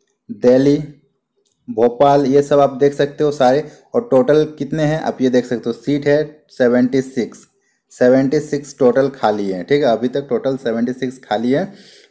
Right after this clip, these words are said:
तो इनके लिए, अ, ओपन काउंसलिंग करवाया जा रहा है, आप जाके सभी लोग अप्लाई कर दो जिनको भी आपको ये सीट लेना होगा और सिक्योरिटी मनी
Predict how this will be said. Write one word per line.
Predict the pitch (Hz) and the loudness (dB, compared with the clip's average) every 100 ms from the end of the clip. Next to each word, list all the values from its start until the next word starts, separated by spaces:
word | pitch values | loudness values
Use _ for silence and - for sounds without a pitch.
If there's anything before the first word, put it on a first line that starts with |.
| - | 0
तो | 120 120 | 2 2
इनके | 123 127 135 | 2 2 2
लिए, | 135 151 | 2 2
अ, | - | 2
ओपन | 110 110 127 127 | 0 0 0 0
काउंसलिंग | 120 117 131 123 | 0 0 -2 0
करवाया | 117 117 123 | 2 2 4
जा | 131 | 2
रहा | 135 | 0
है, | 120 | 0
आप | |
जाके | 110 110 117 | -2 -4 -4
सभी | - 113 120 | -6 -4 -2
लोग | 117 117 | -2 -2
अप्लाई | - 120 123 | -4 -2 0
कर | 131 | -2
दो | 139 | -2
जिनको | 117 110 117 | -4 -4 -2
भी | 117 123 120 - - - | 0 0 -4 -12 -18 -14
आपको | - 123 120 | -6 0 2
ये | 117 | 2
सीट | 113 120 110 | 0 -4 -6
लेना | 107 110 135 | -2 0 2
होगा | 135 139 156 - - _ | 2 2 0 -2 -20 _
और | 113 110 110 107 | -2 0 2 0
सिक्योरिटी | - 120 131 135 | -2 0 0 2
मनी | 131 131 170 | 2 2 -2